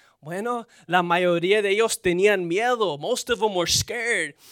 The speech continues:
Decían, "No, hombre, somos como langostas contra estos." <laughs> They said, "Yo, we're like little insects against these guys."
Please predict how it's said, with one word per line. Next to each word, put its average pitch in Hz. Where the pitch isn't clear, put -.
Decían, 175
"No, 220
hombre, 233
somos 247
como 214
langostas 190
contra 196
estos." -
<laughs> -
They 208
said, 214
"Yo, 269
we're 247
like 254
little 240
insects 269
against 214
these 190
guys." 165